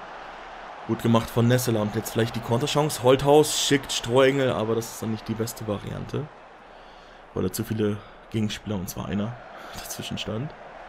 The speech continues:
Wieder Ayeti. Ach, die Außen sind momentan nicht wirklich gut bedeckt. Auf beiden Seiten.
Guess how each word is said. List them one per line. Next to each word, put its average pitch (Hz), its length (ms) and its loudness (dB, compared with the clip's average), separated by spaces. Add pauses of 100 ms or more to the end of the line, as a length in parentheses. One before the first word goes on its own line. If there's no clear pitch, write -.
(540)
Wieder 101 200 -2
Ayeti. 98 460 -2 (3250)
Ach, 139 300 -2
die - 180 2
Außen 135 380 4
sind 113 160 -2
momentan 117 480 2
nicht 117 200 -2
wirklich 117 300 -10
gut - 180 -8
bedeckt. - 800 -4
Auf - 100 -20
beiden 120 280 0
Seiten. 117 480 -6